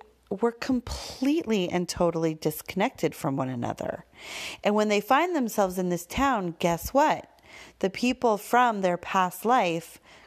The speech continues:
completely abandon them. Everyone leaves. No one has any interest in maintaining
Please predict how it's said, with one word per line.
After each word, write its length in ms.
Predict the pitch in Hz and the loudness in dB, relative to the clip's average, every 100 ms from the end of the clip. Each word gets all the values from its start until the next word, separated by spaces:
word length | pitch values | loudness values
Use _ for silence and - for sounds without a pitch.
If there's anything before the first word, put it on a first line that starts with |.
| _ | _
completely 720 | - 240 - - 285 254 220 | -2 -2 -2 0 0 2 0
abandon 520 | 180 165 185 220 175 139 | 2 2 0 0 -2 -4
them. 240 | 53 - - - - _ _ | -6 -8 -14 -20 -20 _ _
Everyone 1120 | 202 220 240 226 226 240 220 208 202 196 196 196 _ - | 4 6 4 2 2 2 2 2 0 0 -4 -6 _ -2
leaves. 480 | 170 151 127 - - - - | 0 0 -2 -10 -16 -20 -8
No 200 | 196 196 | 0 2
one 160 | 220 220 | 2 2
has 260 | 196 185 - - | 0 -2 -4 -2
any 300 | 190 226 233 | 0 0 0
interest 540 | 202 190 170 165 - | -4 -2 -2 -2 -4
in 240 | - 170 | -4 -2
maintaining 600 | 170 165 165 165 160 160 | 0 -2 0 -2 0 -4